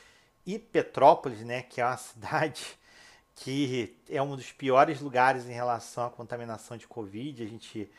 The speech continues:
tá aí no limite de leitos de U T I, né? E eu não sou exatamente nenhum jovem, então não quero ficar me arriscando.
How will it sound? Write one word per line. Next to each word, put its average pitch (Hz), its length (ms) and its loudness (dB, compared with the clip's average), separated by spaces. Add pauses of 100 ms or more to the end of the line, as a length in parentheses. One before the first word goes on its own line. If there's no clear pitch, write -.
(280)
tá 120 120 6
aí 127 180 6
no 127 160 -8
limite 123 720 -10
de 120 100 -12
leitos 120 500 -6 (160)
de 113 200 -10
U - 20 -8
T 120 180 -6
I, 131 500 -2 (460)
né? 131 360 -2 (340)
E 139 180 -6
eu 170 120 4
não 175 160 -2
sou 156 180 2
exatamente 139 540 -2
nenhum 131 260 -10
jovem, 117 560 8
então 127 220 -8
não 127 80 -12
quero 113 160 -6
ficar - 160 -8
me 113 100 -8
arriscando. 117 680 -4